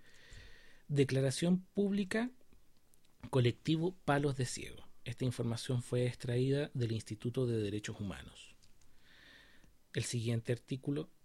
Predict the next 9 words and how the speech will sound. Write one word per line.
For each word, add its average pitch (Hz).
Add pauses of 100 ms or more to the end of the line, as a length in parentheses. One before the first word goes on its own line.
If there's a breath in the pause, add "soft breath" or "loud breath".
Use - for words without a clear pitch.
es - (120)
Los 131 (100)
estereotipos 156
de 190
la 185
Teletón, 185 (460)
carta 135
al 123
director 113